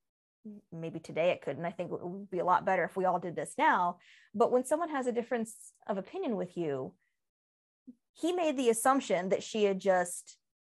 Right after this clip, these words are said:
had no, had no information. She, she's not cap-, she couldn't have made that decision on her own. She obviously didn't research it, but you're a researcher. What, uh, how could you? And she's like,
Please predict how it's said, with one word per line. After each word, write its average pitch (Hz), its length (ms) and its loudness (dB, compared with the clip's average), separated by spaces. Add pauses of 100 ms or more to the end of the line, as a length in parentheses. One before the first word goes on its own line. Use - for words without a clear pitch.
(600)
had 190 240 4
no, 226 160 8
had 233 220 2
no 285 160 10
information. 202 500 -2
She, - 180 -14
she's - 280 -4
not 440 180 8 (120)
cap-, - 280 0
she - 200 -16 (200)
couldn't - 200 2
have 226 40 2
made 170 140 4
that 170 140 2
decision 185 340 -2
on 175 100 4
her 160 160 0
own. 196 340 4 (460)
She - 140 4
obviously 208 340 6
didn't 175 180 2
research - 400 -2
it, 185 200 2 (120)
but 285 100 10
you're 392 200 8
a 359 40 2
researcher. 311 500 4
What, 196 180 6 (360)
uh, 220 60 2 (400)
how 285 140 4
could 440 280 6
you? 175 240 -2 (420)
And 226 100 -10
she's - 140 -8
like, 240 220 4